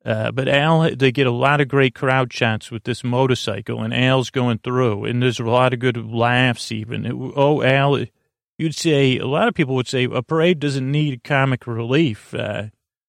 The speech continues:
and I would say it does not when it has a little Roker in there. Oswego, you know, Oswego's finest, uh,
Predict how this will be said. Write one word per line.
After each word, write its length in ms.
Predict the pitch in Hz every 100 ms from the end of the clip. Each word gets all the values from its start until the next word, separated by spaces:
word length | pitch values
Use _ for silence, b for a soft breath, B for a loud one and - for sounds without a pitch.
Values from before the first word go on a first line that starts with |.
| _ _ _ -
and 160 | 117
I 100 | 117
would 140 | 127 123
say 200 | 151 139
it 100 | 123
does 200 | 135 135
not 280 | 147 190
when 120 | 117 127
it 100 | 113
has 280 | 135 135
a 60 | 139
little 260 | 135 135 120
Roker 500 | 135 190 - 113 107
in 180 | 110
there. 440 | 107 107 107 110 -
Oswego, 840 | 127 117 - 180 160 151 139 135
you 140 | - 135
know, 140 | 127
Oswego's 580 | 120 107 - 175 151 123
finest, 760 | - 147 170 160 113 - - 123
uh, 360 | 117 101 101